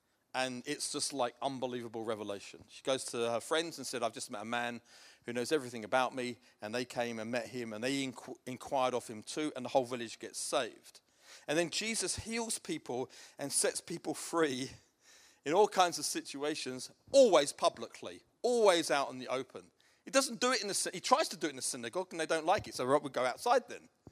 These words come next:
And the crowd see <clears throat> people being miraculously healed and even raised from the dead.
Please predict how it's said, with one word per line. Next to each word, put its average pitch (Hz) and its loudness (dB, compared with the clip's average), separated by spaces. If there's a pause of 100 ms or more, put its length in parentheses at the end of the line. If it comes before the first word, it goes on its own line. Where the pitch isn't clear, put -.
(680)
And 160 -2
the 185 0
crowd 202 2
see 143 -6 (400)
<clears throat> - 2
people 240 -2
being 156 -2
miraculously 175 -2
healed 151 -4
and 147 -6
even 151 -4
raised 147 2
from 135 -8
the 123 -6
dead. 117 -4